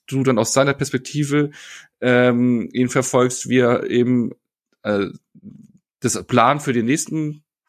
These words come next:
Ding, also ich weiß nicht, wie ich's beschreiben soll, den nächsten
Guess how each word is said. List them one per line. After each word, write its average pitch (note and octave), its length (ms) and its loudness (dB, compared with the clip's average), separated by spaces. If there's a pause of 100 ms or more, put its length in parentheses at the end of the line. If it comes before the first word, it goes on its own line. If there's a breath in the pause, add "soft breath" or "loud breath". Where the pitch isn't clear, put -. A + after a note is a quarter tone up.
(100)
Ding, D3+ 160 0
also A2 160 -4
ich G#2+ 140 -2
weiß A#2 120 0
nicht, A#2+ 80 -6
wie G#2+ 40 -8
ich's G2+ 100 -10
beschreiben A#2 360 0
soll, G#2 180 0
den G2+ 120 0
nächsten A2 600 -4